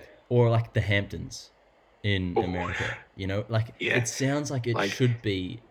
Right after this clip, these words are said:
Speaker 2: wearing your sweater vest.
Speaker 1: Yeah.
Speaker 2: Um, down to your,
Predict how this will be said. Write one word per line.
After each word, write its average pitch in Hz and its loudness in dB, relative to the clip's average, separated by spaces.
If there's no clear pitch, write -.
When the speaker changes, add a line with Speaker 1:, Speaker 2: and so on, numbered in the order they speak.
Speaker 2:
wearing 110 2
your 107 2
sweater 113 2
vest. 98 -4
Speaker 1:
Yeah. 90 -6
Speaker 2:
Um, - -8
down 98 0
to - -4
your, 73 2